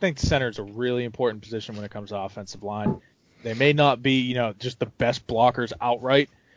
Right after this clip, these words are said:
but that's, that's really tough to replace. I mean, you can see what is going on in New England with losing their center and obviously some other offensive linemen, but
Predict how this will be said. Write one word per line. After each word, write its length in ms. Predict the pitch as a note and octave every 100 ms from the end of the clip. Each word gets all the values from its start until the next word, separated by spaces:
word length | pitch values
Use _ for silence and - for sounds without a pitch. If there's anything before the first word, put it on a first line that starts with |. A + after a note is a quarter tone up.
| _ _ _ _ _
but 260 | - A#2+ G2+ _ _ _ _ _ _ A2
that's, 460 | A#2+ B2 - - - - _ _
that's 260 | B2 - -
really 500 | C#3 B2 D3 D#3 C#3
tough 460 | - C3 A2 - _ _ _
to 100 | - B2
replace. 520 | A2+ A#2 F#2+ - -
I 80 | A2+
mean, 220 | G#2+ G#2+
you 140 | A2+ A#2+
can 240 | B2 G#2+
see 280 | - A#2 A2
what 180 | G#2 G2 _ _ _
is 160 | A2 -
going 300 | A2+ G#2+ G#2
on 220 | G#2 G#2+
in 120 | G2+
New 160 | G2+ G#2
England 360 | G#2+ G#2 G2 G2 _ _ _ -
with 240 | F#2+ G2 - _ - A2+
losing 340 | A2+ G2+ G#2
their 160 | G#2 G2+
center 380 | - G2+ G2+ F#2+
and 260 | G2+ G2+ - G#2
obviously 380 | G#2 F#2+ G#2+
some 200 | F#2+ G2
other 180 | G2+ G2+
offensive 460 | F#2+ - G#2 - G2
linemen, 340 | G2+ G2 G2
but 200 | G2 G2+